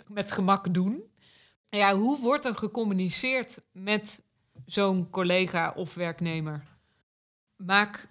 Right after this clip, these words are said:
de taal waarin je praat of ho-, hoe je dus communiceert, maak het persoonlijk en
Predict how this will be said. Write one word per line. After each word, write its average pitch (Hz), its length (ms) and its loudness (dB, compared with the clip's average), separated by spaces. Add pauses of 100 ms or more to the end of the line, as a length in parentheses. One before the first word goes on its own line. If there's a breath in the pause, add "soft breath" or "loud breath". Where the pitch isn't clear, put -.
de 180 320 -6
taal 214 500 6 (120)
waarin 185 340 2
je 175 80 2
praat 185 440 6
of 170 200 -4
ho-, 185 160 -4
hoe 190 300 -8
je 196 100 -2
dus 180 200 -2
communiceert, 185 640 0
maak 180 260 2
het - 260 -10
persoonlijk 196 800 2
en 175 460 -2